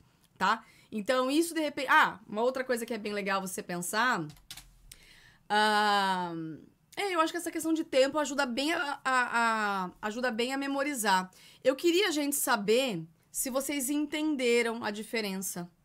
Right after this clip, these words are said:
tá? Entre travel, trip and journey. Tá bom?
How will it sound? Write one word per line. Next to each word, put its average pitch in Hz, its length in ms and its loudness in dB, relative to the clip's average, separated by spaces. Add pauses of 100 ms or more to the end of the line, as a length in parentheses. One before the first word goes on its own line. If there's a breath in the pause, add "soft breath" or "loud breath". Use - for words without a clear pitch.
(360)
tá? 196 280 -2 (160)
Entre 196 640 -2 (160)
travel, 285 720 4 (360 loud breath)
trip 247 680 -2
and 226 180 0
journey. 208 560 -4 (3250)
Tá 170 120 -10
bom? 208 280 -2